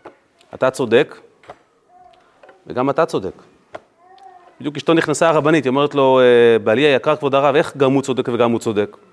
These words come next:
אז הוא אומר לה, "גם את צודקת." מה זאת אומרת, הם עשו חטא והם גדולים ממשה רבינו ואהרון הכהן? אתה צריך להחליט מה, זה לא עובד יחד.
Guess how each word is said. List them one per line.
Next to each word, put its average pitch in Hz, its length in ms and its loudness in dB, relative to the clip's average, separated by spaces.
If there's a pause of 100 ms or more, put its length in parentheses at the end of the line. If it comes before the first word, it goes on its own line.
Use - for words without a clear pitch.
(100)
אז 113 60 -20
הוא 117 40 -12
אומר 139 120 -8
לה, 151 80 -4
"גם 147 200 -2
את 165 80 -4
צודקת." - 420 -10 (2000)
מה 196 40 -4
זאת 196 100 0
אומרת, 254 300 2
הם 170 60 0
עשו 160 200 -2
חטא 190 460 0
והם 160 160 2
גדולים 143 380 2
ממשה 156 200 -2
רבינו 151 280 2
ואהרון 143 300 2
הכהן? 165 420 2
אתה 127 120 -6
צריך - 180 -6
להחליט 185 460 0
מה, 196 340 2 (440)
זה 156 140 2
לא 180 60 4
עובד 220 240 4
יחד. 123 340 0